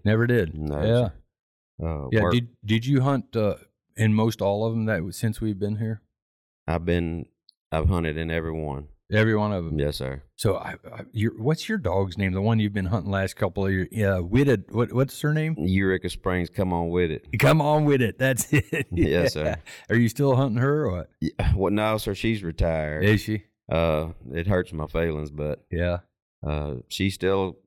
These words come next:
Speaker 2: alive and doing good. I just turn her loose and hunt some puppies with her now, but
Speaker 1: Yeah.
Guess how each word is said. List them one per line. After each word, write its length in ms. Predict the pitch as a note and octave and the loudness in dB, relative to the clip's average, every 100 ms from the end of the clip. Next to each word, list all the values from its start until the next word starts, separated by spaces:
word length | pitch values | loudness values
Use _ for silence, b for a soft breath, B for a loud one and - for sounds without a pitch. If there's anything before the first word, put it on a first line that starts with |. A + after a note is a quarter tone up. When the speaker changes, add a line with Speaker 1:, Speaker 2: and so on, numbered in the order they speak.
| _ _ - | _ _ -2
Speaker 2:
alive 580 | E2+ E2+ F#2 F#2+ F#2+ | 0 2 2 2 0
and 140 | F2+ F2 | -2 0
doing 280 | F2+ F2+ F2 | 0 0 -2
good. 420 | F2+ F2+ F2+ E2+ | -2 0 0 0
I 100 | E2 | -2
just 280 | E2 F2+ - _ _ _ _ _ _ _ | -4 -6 -8 _ _ _ _ _ _ _
turn 240 | - F#2 F2 | -2 0 0
her 100 | E2 | 0
loose 280 | F2 F2 | -2 -2
and 120 | D#2 F2 | -4 -4
hunt 200 | E2+ - | -4 -6
some 120 | E2 | -4
puppies 400 | F2+ D#2+ D#2+ D2 | -2 -2 -4 -6
with 220 | D#2 D2 | -6 -6
her 60 | C#2+ | -6
now, 340 | D2 D2+ D2+ | -8 -8 -8
but 180 | C#2+ B1+ _ - | -10 -14 _ -6
Speaker 1:
Yeah. 280 | F#2+ F#2+ | -2 -2